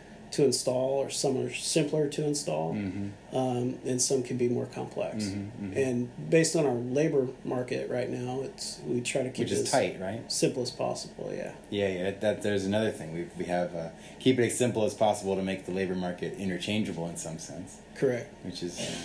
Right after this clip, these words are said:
Speaker 2: another aspect. But so w-, another differentiator between manufacturers that I experience, both mechanical side and en-, enclosure side, is access to information.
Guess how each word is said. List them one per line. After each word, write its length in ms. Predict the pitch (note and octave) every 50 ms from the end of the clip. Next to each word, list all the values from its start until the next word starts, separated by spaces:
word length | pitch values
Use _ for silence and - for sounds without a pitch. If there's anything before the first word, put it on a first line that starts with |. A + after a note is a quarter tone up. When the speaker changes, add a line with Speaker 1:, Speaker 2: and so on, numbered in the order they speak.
| - - - - -
Speaker 2:
another 420 | G2 G2 G2+ G2+ G2+ F#2+ F#2 F2+ - - - - - - - - - - -
aspect. 460 | - F#2 - - - - F#2+ F2+ - -
But 200 | A#2+ - - -
so 600 | - - - - B2 - D3+ C#3 C3+ C3+ B2+ - - - - - - - - - - - - - - - - - - - - - - - - - - - - - - - - - - - - - - - -
w-, 140 | - D3 D3+
another 380 | C#3+ C#3 C#3+ D#3 E3 E3 D#3+ C#3+
differentiator 840 | - - G#2+ C#3+ C3 - B2+ C3 B2 A#2 - B2+ A#2+ A#2 A2+ A2+ F#2+
between 400 | G2+ G2+ - - A#2+ A#2 A2+ A2
manufacturers 720 | G#2+ G#2+ G#2+ G#2+ G2+ - A2+ G#2+ G2+ - - G#2 G2 F2+
that 100 | G2 G2
I 140 | G2+ G2+ G2
experience, 720 | F#2 - - - - G2 F#2+ F#2 F2+ F2+ F2+ - - -
both 580 | - F#2 F2 - A#2 G#2 F#2+ - A#2 A2 G2+ -
mechanical 420 | G#2 F#2+ - G#2+ G#2 G2+ G2+ G2+
side 260 | F#2 - F#2+ F2+ F#2 F#2
and 160 | F#2+ G2 F#2+
en-, 300 | F#2+ F#2 F2+ - F2+ - - - -
enclosure 440 | G2 F2+ - - A2+ B2 A#2+ A#2+
side, 400 | G#2 - - G2 F#2 F2+ F#2 D#2+ - - - - - -
is 140 | - G#2 G2
access 360 | A2 G#2 G#2 - - G2 F2+
to 80 | - -
information. 680 | F#2+ F2+ - - F2 F2+ F#2 F#2 F#2 - - - -